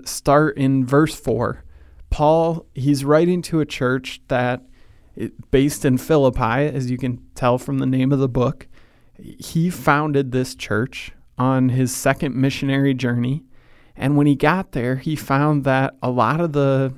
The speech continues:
people who lived in this community, in this town,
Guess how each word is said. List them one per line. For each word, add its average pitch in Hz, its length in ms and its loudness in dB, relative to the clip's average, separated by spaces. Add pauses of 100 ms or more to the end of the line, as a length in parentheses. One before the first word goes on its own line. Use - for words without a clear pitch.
(420)
people 131 460 0
who 139 220 -2
lived 143 400 0
in 135 160 0
this 131 340 -4 (200)
community, 139 640 0
in 139 140 -4
this 131 240 -4
town, 139 480 -4